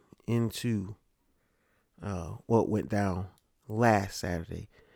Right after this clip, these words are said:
at N X T TakeOver twenty-five.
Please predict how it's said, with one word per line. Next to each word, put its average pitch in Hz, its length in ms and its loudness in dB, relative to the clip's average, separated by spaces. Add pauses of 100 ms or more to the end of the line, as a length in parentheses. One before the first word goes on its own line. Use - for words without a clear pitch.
(960)
at 104 340 0
N 233 340 12
X 208 360 4
T 185 400 0 (200)
TakeOver 151 880 4 (340)
twenty-five. 151 1160 2